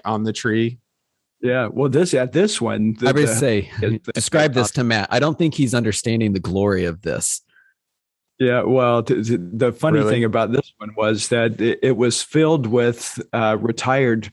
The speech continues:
Speaker 2: people, uh, particularly women who used
Speaker 3: Yes.
Speaker 2: peroxide hair dye. And when the,
Speaker 1: <laughs>
Speaker 2: the, uh,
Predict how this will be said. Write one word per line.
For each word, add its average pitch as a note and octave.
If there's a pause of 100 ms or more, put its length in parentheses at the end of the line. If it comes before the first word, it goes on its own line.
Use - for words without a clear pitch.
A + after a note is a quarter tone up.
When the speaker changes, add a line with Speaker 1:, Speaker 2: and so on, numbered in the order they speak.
(100)
Speaker 2:
people, G2+ (540)
uh, G#2 (160)
particularly B2+
women A2 (260)
who B2
used B2
Speaker 3:
Yes. F2+
Speaker 2:
peroxide B2+
hair B2+
dye. F#2 (560)
And A#2
when B2+
the, A#2+
Speaker 1:
<laughs> A3
Speaker 2:
the, -
uh, F#3+